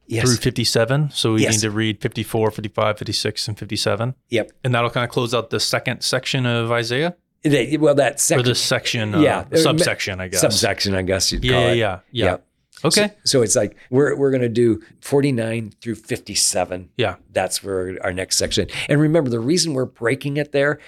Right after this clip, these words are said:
Speaker 1: is we had that, "There's no peace, says my God, for the wicked," at the
Speaker 2: Yeah, yeah,
Speaker 1: end
Speaker 2: yeah.
Speaker 1: of forty-eight. We've
Speaker 2: Yeah.
Speaker 1: got another one at fifty-seven, 'cause there is a lot of debate as to where this next section divides.
Speaker 2: Hmm.
Speaker 1: And, and you'll see, 'cause of the context,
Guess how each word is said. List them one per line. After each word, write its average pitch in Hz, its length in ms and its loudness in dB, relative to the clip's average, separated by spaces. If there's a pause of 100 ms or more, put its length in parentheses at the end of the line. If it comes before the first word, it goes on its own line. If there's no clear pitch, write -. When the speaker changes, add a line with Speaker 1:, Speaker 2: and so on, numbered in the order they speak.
(120)
Speaker 1:
is 123 140 -2
we 127 120 0
had 113 240 -4
that, 107 340 -6 (180)
"There's 104 220 -2
no 107 160 -2
peace, 101 300 -2
says 110 240 0
my 101 120 -4
God, 101 240 -2
for - 160 -2
the 104 120 0
wicked," 101 340 -2
at 92 140 0
the 117 60 0
Speaker 2:
Yeah, 113 60 2
yeah, 107 60 2
Speaker 1:
end 104 120 0
Speaker 2:
yeah. 104 120 2
Speaker 1:
of 95 60 -4
forty-eight. 101 520 0 (280)
We've 117 120 2
Speaker 2:
Yeah. 104 80 0
Speaker 1:
got 104 160 0
another 101 300 -2
one 107 180 0
at - 140 -12
fifty-seven, 104 800 -4 (340)
'cause 123 160 0
there 139 160 2
is 131 100 0
a 127 60 0
lot 117 380 -4
of 117 180 -2
debate 113 540 -2
as 107 260 -2
to 104 240 -8 (220)
where 117 340 0
this 110 280 0
next 110 360 -2
section 98 480 -2
divides. 92 720 -2
Speaker 2:
Hmm. 165 80 0 (340)
Speaker 1:
And, 156 140 2
and 156 480 -2
you'll 170 180 4
see, 175 300 4
'cause 135 280 -2
of 107 100 0
the 104 60 -4
context, 120 680 -4